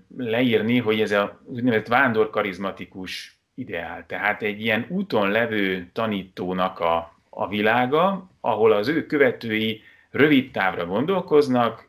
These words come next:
és, és mindent a közeli, ö, Isten országa bekövetkezésének rendelnek alá. Tehát ebbe bőven belefér az, hogy, hogy gyakorlatilag tényleg semmilyen vagyonuk ne legyen,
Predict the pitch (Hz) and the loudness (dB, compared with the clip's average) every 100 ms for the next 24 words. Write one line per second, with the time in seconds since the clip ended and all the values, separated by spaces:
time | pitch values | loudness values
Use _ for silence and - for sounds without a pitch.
0 | - 120 98 - - 123 - 160 160 117 | -8 -6 -6 -8 -10 -10 -6 -2 2 2
1 | 101 107 143 107 95 95 92 - _ _ | 0 0 2 2 2 0 -6 -10 _ _
2 | - 95 90 87 - - 98 95 101 - | -8 -6 -6 -6 -8 -6 -2 -2 -2 0
3 | 92 90 87 85 - 104 - 92 87 - | 0 0 -2 -2 -4 -4 0 -2 -2 -4
4 | 85 87 85 - 87 87 87 92 - 90 | -6 -6 -6 -6 -4 -4 -4 -8 -6 -4
5 | 90 - 104 92 104 92 87 85 82 92 | -4 -6 -6 -2 0 0 0 -2 -6 -10
6 | 92 87 107 110 156 165 185 131 113 113 | -12 -8 -4 -2 2 2 4 4 4 4
7 | 104 - 87 98 110 - 104 101 - 110 | 2 0 -4 -2 -4 -4 -4 -4 -4 -4
8 | - 113 123 135 120 - 110 95 90 87 | 0 -2 -2 -4 -4 -2 -2 -2 -2 -2
9 | 90 87 82 - 143 175 156 135 123 | -2 -2 -6 -4 -2 0 0 0 0